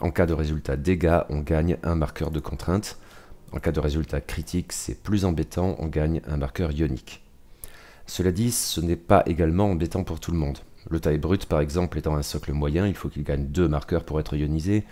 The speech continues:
Même chose pour le taille reaper, qui est en fait souvent cité parmi les châssis qui bénéficient le plus de ce talent. Au-delà, cette carte pourrait de toute façon intéresser de nombreux tailles, même s'il y a un prix à payer,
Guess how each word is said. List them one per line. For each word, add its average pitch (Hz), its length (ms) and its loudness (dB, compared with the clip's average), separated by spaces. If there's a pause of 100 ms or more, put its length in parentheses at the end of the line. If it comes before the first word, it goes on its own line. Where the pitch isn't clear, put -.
(480)
Même 87 220 2
chose 87 240 -2
pour 82 120 -2
le 82 60 0
taille 80 180 2
reaper, 78 400 2
qui - 140 -8
est 76 140 -4
en 73 60 -2
fait 76 200 -4
souvent 78 280 -4
cité - 300 -4
parmi 76 220 0
les 71 80 0
châssis - 340 -6
qui - 220 -6
bénéficient 73 500 -4
le 78 100 0
plus 76 240 -4
de - 100 -10
ce - 120 -8
talent. 69 320 -6 (1040)
Au-delà, 90 260 6
cette - 220 -4
carte 95 220 2
pourrait 82 240 0
de 80 100 2
toute 80 160 -4
façon 80 240 -2
intéresser 76 460 -2
de 80 200 0
nombreux 80 380 0
tailles, 98 360 4 (440)
même 98 160 4
s'il - 220 -2
y 90 80 6
a 85 60 6
un 82 60 4
prix - 280 0
à 78 60 2
payer, 82 380 2